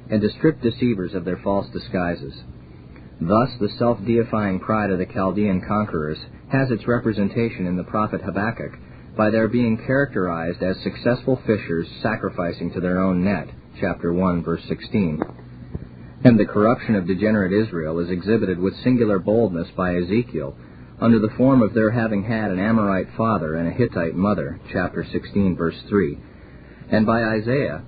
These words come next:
under the announcement as from themselves that they had made a covenant with death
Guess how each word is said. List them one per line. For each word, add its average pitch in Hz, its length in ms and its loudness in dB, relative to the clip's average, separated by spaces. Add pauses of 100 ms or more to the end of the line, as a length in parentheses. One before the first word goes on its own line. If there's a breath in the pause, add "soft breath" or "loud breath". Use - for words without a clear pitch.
under 113 220 4
the 110 140 2
announcement 101 580 0
as 98 280 0
from 107 200 2
themselves 92 600 0 (340 loud breath)
that 98 140 0
they 113 160 4
had 104 120 -2
made 110 200 2
a - 140 -6
covenant 139 340 0
with 101 200 -4
death 95 280 0